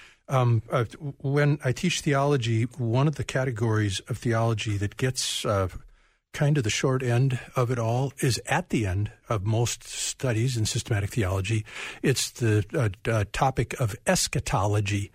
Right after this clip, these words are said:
And eschatology is the study of the end times, or it's the study of the last things, the study around Jesus' return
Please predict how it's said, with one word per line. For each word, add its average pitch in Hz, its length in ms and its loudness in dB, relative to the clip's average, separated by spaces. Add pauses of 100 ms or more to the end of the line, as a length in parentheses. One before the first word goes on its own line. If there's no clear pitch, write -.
(360)
And 117 340 2
eschatology 127 800 0
is 117 240 -2
the 110 100 -2
study 123 540 0
of 107 240 -4
the 117 100 0 (100)
end 139 280 2
times, 107 680 -2
or 113 140 0
it's 101 160 -2
the 110 120 -2
study 120 520 0
of 110 160 0
the 107 80 -2
last 117 480 0
things, 101 460 0
the 107 100 -4
study 135 560 2
around 113 640 4
Jesus' 113 540 0
return 104 600 0